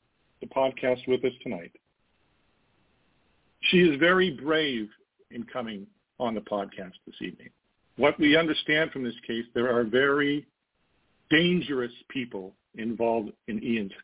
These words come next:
homicide case. We don't believe this was an accident, and the, the facts and the results of the inve-, investigation reinforce our beliefs. What you do in an investigation is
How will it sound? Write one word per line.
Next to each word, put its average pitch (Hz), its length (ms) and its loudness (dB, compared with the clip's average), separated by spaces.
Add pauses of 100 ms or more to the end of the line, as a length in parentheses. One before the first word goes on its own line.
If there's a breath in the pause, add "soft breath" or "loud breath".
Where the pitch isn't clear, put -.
(260)
homicide 110 540 -4
case. - 160 -6 (1500)
We 151 140 6
don't 175 220 4
believe 131 320 0
this 117 180 -6
was 113 180 -8
an 117 100 -6
accident, 101 560 -8
and 127 120 -2
the, 123 60 -2 (520)
the 120 100 0 (140)
facts 175 400 4 (1200)
and 127 140 -4
the 123 40 -2
results 135 540 2
of 143 100 -4
the 135 120 -4
inve-, 127 400 -2
investigation 139 920 -4 (540)
reinforce 170 680 2 (120)
our 156 220 -4
beliefs. 123 400 -8 (1700)
What 160 200 2 (100)
you 202 120 2
do 202 240 0
in 185 80 2
an 165 100 0
investigation 156 920 0
is 123 140 -2